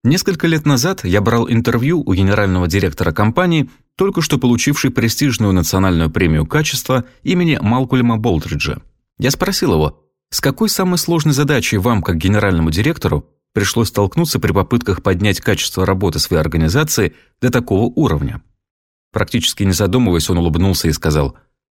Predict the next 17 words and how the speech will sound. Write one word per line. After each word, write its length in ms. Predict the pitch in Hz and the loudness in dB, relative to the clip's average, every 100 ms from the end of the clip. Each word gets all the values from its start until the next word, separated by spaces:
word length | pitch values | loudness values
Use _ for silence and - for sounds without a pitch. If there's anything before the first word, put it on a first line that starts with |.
| _ | _
«Сложнее 500 | - 98 82 104 156 | -2 0 2 2 0
всего 400 | 147 - 73 - - _ _ | 0 -2 -2 -6 -12 _ _
было 260 | 107 143 156 | -4 0 0
отказаться 540 | 143 131 110 113 - | 0 0 0 0 -2
от 160 | - 101 | -6 -4
контроля». 560 | 120 120 127 80 - 87 _ _ _ _ _ _ _ | -2 0 0 -2 -4 -12 _ _ _ _ _ _ _
Если 280 | 85 87 87 | -2 0 0
настраивание 640 | 85 - 98 90 80 80 | -2 0 0 2 2 0
людей 260 | 85 87 92 | 0 0 0
на 80 | 85 | 0
результат 520 | 82 87 78 117 123 - - | 0 -2 0 -2 -2 -8 -6
не 100 | 104 | -4
подкреплено 640 | 98 - 113 - 123 104 | -2 -4 -4 -2 0 2
личным 340 | 80 78 - 78 | 0 -2 -2 -2
примером, 500 | 76 95 147 82 - _ _ | 0 2 2 0 -4 _ _
определением 640 | 90 - 82 98 90 80 | -4 -2 -2 0 2 0
курса 540 | 78 107 101 - 73 | 0 -2 -2 -2 -4